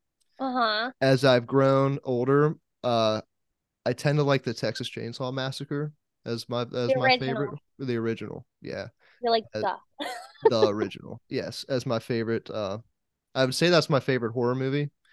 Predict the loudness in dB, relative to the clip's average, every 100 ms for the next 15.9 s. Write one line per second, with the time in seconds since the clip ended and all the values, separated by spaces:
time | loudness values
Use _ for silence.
0 | _ -2 2 4 4 2 0 0 0 -2
1 | -2 -2 0 2 4 2 2 -2 -2 _
2 | _ _ _ _ _ -20 -18 -14 -14 -16
3 | -20 _ -2 2 2 2 0 0 0 -2
4 | -4 -6 -8 -6 -8 _ _ _ -6 -2
5 | 0 0 -2 -2 -2 0 0 2 2 0
6 | -2 -4 -4 -4 -4 -6 -4 -6 -6 -6
7 | -8 -12 _ _ _ -10 -4 0 0 -2
8 | -4 -2 -2 0 -2 -4 -8 _ _ _
9 | _ _ _ -12 -4 -2 -2 -4 -6 -4
10 | -2 -2 -4 -6 -6 -4 -4 -4 -6 -4
11 | -2 -2 -2 -4 -6 -6 -6 -6 -2 -2
12 | 0 -2 -2 -2 -4 -4 -4 0 0 2
13 | 0 0 0 0 0 0 0 0 -2 0
14 | -2 -2 -2 0 -2 0 -2 2 2 0
15 | -2 -4 -4 -4 -2 -2 0 0